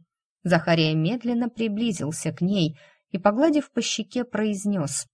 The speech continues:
"Я тоже не хочу, чтобы ты уходила". Габриэла прижалась к его руке, а он нежно привлек ее к себе,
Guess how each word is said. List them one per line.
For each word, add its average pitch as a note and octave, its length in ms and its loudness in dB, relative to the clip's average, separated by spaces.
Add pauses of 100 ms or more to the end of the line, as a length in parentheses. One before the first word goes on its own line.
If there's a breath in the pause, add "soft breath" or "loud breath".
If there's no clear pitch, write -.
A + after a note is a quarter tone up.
(140)
"Я E3 180 4
тоже D3+ 280 -4
не D3 100 -4
хочу, D3 320 -6
чтобы D#3 280 -8
ты D#3 140 -6
уходила". D3 720 -6 (320)
Габриэла D#3+ 500 2
прижалась D#3 580 -2
к - 80 -8
его D3+ 260 -4
руке, G3 400 -4 (340 soft breath)
а F#3+ 140 4
он G#3 160 4
нежно C4+ 340 0
привлек G3+ 480 -4
ее E3+ 300 0
к - 60 -8
себе, D3 580 -2